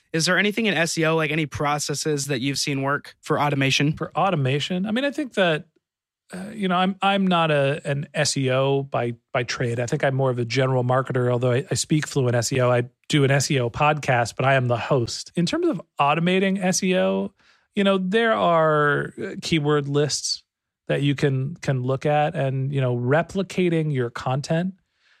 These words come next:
Speaker 2: I think if there's anything that I've done well that can be scaled in S E O, when I was working on Strum School, the guitar lesson marketplace,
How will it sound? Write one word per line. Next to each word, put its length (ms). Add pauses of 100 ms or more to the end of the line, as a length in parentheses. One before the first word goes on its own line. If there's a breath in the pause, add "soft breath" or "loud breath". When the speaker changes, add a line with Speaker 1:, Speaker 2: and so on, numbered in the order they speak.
(120)
Speaker 2:
I 60
think 160
if 60
there's 180
anything 280
that 120
I've 220
done 320
well 320
that 120
can 120
be 100
scaled 640
in 160
S 260
E 100
O, 220
when 200
I 40
was 140
working 320
on 420 (500 soft breath)
Strum 360
School, 280
the 120
guitar 360
lesson 560
marketplace, 760